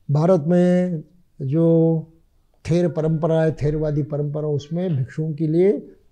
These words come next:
दो सौ सत्ताईस नियम होते हैं,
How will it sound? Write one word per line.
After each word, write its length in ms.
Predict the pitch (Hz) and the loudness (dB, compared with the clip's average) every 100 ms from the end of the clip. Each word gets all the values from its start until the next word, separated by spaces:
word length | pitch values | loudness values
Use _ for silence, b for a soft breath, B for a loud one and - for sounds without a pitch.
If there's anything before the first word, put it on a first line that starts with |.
| _ _ _ _ _ | _ _ _ _ _
दो 300 | 131 143 202 | 0 6 6
सौ 220 | 214 214 214 | 8 6 4
सत्ताईस 600 | - 170 202 214 226 - | 2 0 6 8 8 6
नियम 260 | 196 214 202 | 4 6 6
होते 240 | 196 202 | 4 2
हैं, 220 | 175 165 | 2 0